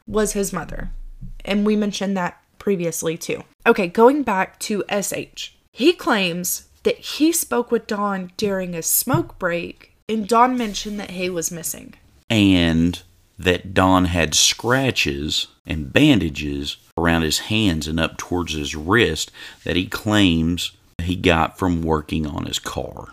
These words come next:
Speaker 2: Now, this is while all of this is going on, within days.
Speaker 1: Right, this is the next day.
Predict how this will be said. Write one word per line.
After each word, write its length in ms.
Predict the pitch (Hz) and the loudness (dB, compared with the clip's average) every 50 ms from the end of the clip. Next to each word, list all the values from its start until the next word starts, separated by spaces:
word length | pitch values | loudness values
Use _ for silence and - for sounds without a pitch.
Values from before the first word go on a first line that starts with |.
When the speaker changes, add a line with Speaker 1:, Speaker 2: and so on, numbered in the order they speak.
| _ _ _ _ - | _ _ _ _ 0
Speaker 2:
Now, 120 | 92 87 | 2 2
this 340 | 78 90 107 110 107 - - | 4 4 4 4 4 4 4
is 360 | 113 107 98 87 85 - - - _ - | 4 2 2 0 -2 -4 -8 -12 _ -14
while 720 | - 80 78 80 87 90 98 110 117 123 123 123 123 117 - _ - _ _ _ _ | -10 -8 0 4 6 6 6 6 4 4 2 0 0 -2 -4 _ -20 _ _ _ _
all 240 | - 101 107 104 107 | 4 4 4 4 4
of 120 | 104 101 | 2 2
this 220 | 101 101 92 - 95 | 2 2 2 2 0
is 140 | 92 90 90 | -2 -2 0
going 340 | 92 98 92 90 87 85 | 2 2 4 4 2 0
on, 300 | 85 87 95 98 90 - - _ _ - | 0 0 0 0 0 -4 -8 _ _ -2
within 380 | 95 98 87 92 85 82 78 82 | 0 2 4 4 2 2 0 2
days. 760 | 90 92 92 101 101 85 73 76 - - - - - - - _ _ - | 4 4 6 6 4 2 -2 -6 -12 -10 -8 -8 -8 -8 -10 _ _ 0
Speaker 1:
Right, 360 | 262 294 359 381 277 - - | 4 6 6 6 4 2 2
this 180 | 302 330 320 349 | 2 2 4 2
is 160 | 349 311 - | 0 0 0
the 160 | - 302 311 | 2 4 6
next 460 | 285 294 277 262 262 254 254 - - | 6 6 6 4 2 2 0 -4 -6
day. 380 | 208 185 202 208 202 - - | -2 2 2 2 2 2 -2